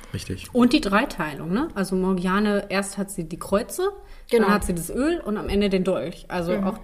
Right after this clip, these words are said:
Speaker 2: da haben wir quasi diese Steigerung und Dreiteilung, die wir aus Grimmschen Märchen kennen.
Speaker 1: Ist das nicht bei, auch bei Hans Christian Andersen beim Feuerzeug so, dass, ähm, der Soldat entführt ja die Königstochter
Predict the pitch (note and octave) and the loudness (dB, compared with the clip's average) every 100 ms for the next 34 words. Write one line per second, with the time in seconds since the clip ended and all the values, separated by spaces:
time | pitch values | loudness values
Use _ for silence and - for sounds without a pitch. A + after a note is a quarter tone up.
0 | - G3+ F#3+ G3 F3+ F3 F3 E3+ - - | -4 0 2 4 2 0 -2 -2 -4 -6
1 | - F3 F3 E3 E3+ E3+ - F#3+ G3 G3+ | -4 -2 0 -2 -4 -2 2 2 2 0
2 | F3+ F3+ F3 E3 E3 F3+ F#3 F3+ E3 E3+ | 0 0 -2 -6 -2 -2 -2 -2 -2 -2
3 | E3 E3 D#3 - - E3 - D3+ A#2+ F#3 | -2 -4 -6 -6 -4 -4 -4 -6 -6 -6
4 | E3+ E3 G3 F#3 - - - - A2+ B2 | -6 -4 -4 -6 -8 -14 -8 0 2 2
5 | - G2 G#2 - - - F2 G2+ - - | 2 0 0 0 0 -2 0 -2 -2 -2
6 | - G2+ B2 A#2+ A#2 G2+ G2 - G#2+ B2 | 2 2 2 4 4 4 2 2 2 2
7 | C3+ C#3+ C#3 - C#3 B2 A#2+ - - F#2+ | 2 2 0 0 0 0 0 0 4 6
8 | F#2+ F#2+ F#2+ G2 A2 A2 - B2 A2+ G#2+ | 8 8 8 8 6 4 2 2 4 4
9 | G#2 G2+ G2 - A#2 B2+ - C#3+ - C#3+ | 6 6 6 6 8 8 8 4 4 4
10 | C3+ C3 B2+ | 6 6 4